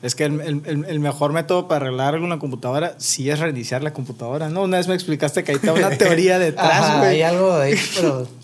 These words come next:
Speaker 1: <laughs> Pues
Speaker 3: a una
Speaker 1: no.
Speaker 3: vez, haz de cuenta, güey, que estamos en una clase, güey, y nos enseñaron, nos están enseñando algo que se llama punteros, que prácticamente es trabajar directamente con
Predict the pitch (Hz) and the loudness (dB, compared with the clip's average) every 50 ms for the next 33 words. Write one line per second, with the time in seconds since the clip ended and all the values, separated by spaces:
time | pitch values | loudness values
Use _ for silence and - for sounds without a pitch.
0 | - - - - - - - 147 147 131 175 190 220 240 240 220 233 269 269 - | -20 -18 -18 -18 -20 -14 -6 -6 -2 0 0 2 2 2 2 2 2 2 2 0
1 | 262 - 262 233 220 247 247 247 - 269 262 262 269 269 277 269 - - - 190 | 0 -2 -4 -2 -2 -4 -4 -2 -2 -2 -2 -2 -4 -6 -8 -10 -14 -8 -4 -2
2 | 180 175 175 170 165 160 151 143 143 139 131 131 131 - - - - - - - | -2 0 0 0 0 0 0 0 0 -2 -2 -4 -8 -12 -20 -20 -20 -20 -20 -12
3 | - 185 - - 175 175 208 214 220 208 190 180 160 147 135 135 131 - - - | -6 -6 -4 -2 -2 -2 -2 -4 -2 -2 -4 -4 -4 -6 -8 -8 -10 -14 -20 -20
4 | - - - - - - - - - - - 165 170 175 185 180 185 185 190 196 | -20 -20 -20 -20 -20 -20 -20 -16 -14 -12 -8 -6 -4 -4 -4 -4 -2 -2 0 0
5 | - 226 220 226 226 226 226 - - 190 170 175 160 165 165 156 - 156 147 143 | 0 0 0 -4 -4 -6 -8 -10 -10 -6 -4 -2 -2 -2 -2 -2 -2 -2 -2 -2
6 | 139 151 170 180 185 185 185 180 165 143 143 - 156 151 135 - 170 185 185 180 | -2 -2 -2 -2 -2 -4 -6 -6 -8 -10 -12 -10 -8 -6 -4 -4 -2 -2 -2 -2
7 | 180 160 156 165 165 175 180 180 180 165 160 165 165 - 165 165 160 160 - 160 | -2 -4 -4 -4 -4 -4 -2 -2 -2 -2 -2 -2 -4 -4 -6 -6 -6 -6 -8 -8
8 | 143 135 135 175 175 175 170 - - - _ - - - - _ _ - 139 131 | -8 -4 -4 -4 -4 -4 -6 -8 -10 -14 _ -20 -20 -20 -20 _ _ -14 -6 -6
9 | 151 147 170 170 160 151 147 147 151 151 175 165 160 160 165 160 - - - - | -4 -4 -2 -2 -2 -2 -2 -2 -4 -2 0 0 2 2 2 0 0 0 0 0
10 | - - - - - _ _ _ 196 185 180 156 135 139 147 156 170 185 185 175 | 0 -2 -4 -6 -14 _ _ _ 0 0 0 0 0 -2 -2 -2 0 -2 0 0
11 | 185 185 180 - 208 180 170 165 175 175 170 180 196 190 - 175 170 160 147 139 | 0 -2 0 -2 -2 -2 0 -2 -2 -4 -4 -4 -6 -4 -2 -2 -2 0 -2 -2
12 | 135 127 123 123 120 120 | -2 -4 -6 -6 -8 -8